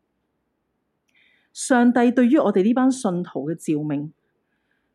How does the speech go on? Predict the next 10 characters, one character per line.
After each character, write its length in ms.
係 100
好 280
清 240
晰， 200
佢 120
要 160
我 140
哋 360
愛 40
神， 400